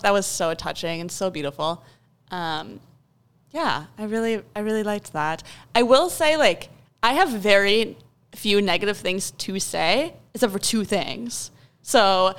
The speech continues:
and one of them is related to Ruth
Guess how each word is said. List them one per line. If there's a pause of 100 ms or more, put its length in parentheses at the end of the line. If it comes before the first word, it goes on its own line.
(120)
and
one
of
them
is
related
to
Ruth